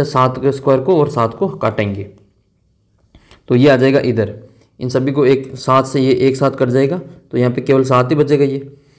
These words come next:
तो बाईस into सात बराबर एच हो जाएगा। तो ये हो जाएगा आपके छः सौ सोलह, ठीक है, और बट्टे में आ जाएगा आपके बाईस into सात बराबर एच।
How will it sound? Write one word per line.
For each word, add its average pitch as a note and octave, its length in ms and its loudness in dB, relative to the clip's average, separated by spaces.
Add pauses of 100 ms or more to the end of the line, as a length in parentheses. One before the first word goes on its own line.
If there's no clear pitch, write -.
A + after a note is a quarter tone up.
(300)
तो A2+ 200 0
बाईस C3 520 2 (240)
into C3+ 240 -2
सात B2+ 420 -2 (120)
बराबर A#2+ 600 -4
एच A#2+ 220 -4
हो G2+ 60 -8
जाएगा। - 260 -16 (440)
तो - 180 -6
ये C3 120 2
हो C#3+ 100 4
जाएगा B2+ 160 4
आपके B2+ 180 -2
छः B2+ 160 -4
सौ - 240 -4
सोलह, B2+ 520 0 (800)
ठीक - 120 -6
है, - 60 0
और A#2 300 4
बट्टे A2+ 300 0
में B2 120 2
आ A#2+ 40 4
जाएगा A#2 240 2
आपके E3 300 -4 (500)
बाईस B2 380 0
into A2+ 220 -2
सात A2 300 -2
बराबर G#2+ 680 -2 (320)
एच। - 380 -10